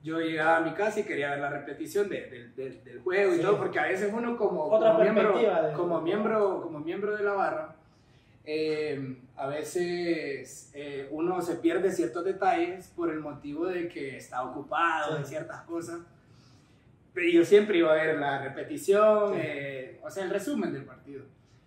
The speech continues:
Speaker 1: Y recuerdo que justo, eh,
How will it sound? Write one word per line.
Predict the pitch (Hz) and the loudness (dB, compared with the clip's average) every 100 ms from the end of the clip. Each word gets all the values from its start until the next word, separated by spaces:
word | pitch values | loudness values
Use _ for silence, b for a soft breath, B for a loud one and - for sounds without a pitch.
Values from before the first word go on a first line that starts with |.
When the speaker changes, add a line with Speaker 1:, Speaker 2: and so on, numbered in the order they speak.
| _ | _
Speaker 1:
Y | 151 165 | -2 2
recuerdo | 165 165 160 175 185 | 2 2 0 0 2
que | 190 180 | 2 0
justo, | 170 190 190 - 185 185 175 170 | 2 0 2 4 6 4 2 -2
eh, | 131 127 123 120 | -4 -6 -6 -10